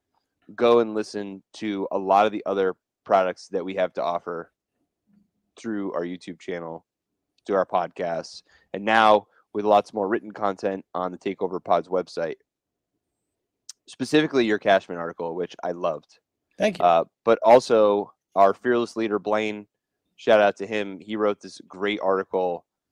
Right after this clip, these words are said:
Speaker 1: uh, about Texas A and M football, um, and what the expectations are for them this season. And I really enjoyed that. Uh, also, it was really well written. Um, our buddy Richo did a,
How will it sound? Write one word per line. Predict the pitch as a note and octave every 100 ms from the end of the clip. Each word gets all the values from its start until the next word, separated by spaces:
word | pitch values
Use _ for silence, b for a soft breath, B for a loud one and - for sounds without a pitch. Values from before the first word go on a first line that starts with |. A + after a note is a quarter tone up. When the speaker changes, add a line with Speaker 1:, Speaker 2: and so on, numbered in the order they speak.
| _ _ _ _
Speaker 1:
uh, | F#2 F2+ D#2+ -
about | F2+ F#2 F2+
Texas | - G2 - G2
A | F#2
and |
M | F2 E2
football, | G#2 - G2+ F2+ F2 _ _ _
um, | F#2 F2 D#2+ E2 D#2+ _ -
and | F#2+
what | F#2+ -
the | F#2
expectations | - F2 - G2+ - F#2+
are | F2+
for | -
them | F2 F#2
this | F2+
season. | - F2 F2 E2+ E2+
And | E2+
I | E2+
really | F2+ F2
enjoyed | D#2+ E2 D#2+ D#2
that. | E2 D#2 - _ _ _ _ _ _
Uh, | F2 D#2+ D#2+ -
also, | E2+ - E2 D#2+ - _
it | E2
was | E2
really | F2
well | E2+ D#2
written. | D#2 - D2+ D2 _ _ _ _ _ _
Um, | F2+ E2+ D#2 D2 D2 _ _ -
our | F2+
buddy | - F#2+
Richo | F#2 A#2+ - A#2+ A2+ A2 - _ F#2+
did | G#2+ G2+ F#2 -
a, | F2+ F2+ F2 F2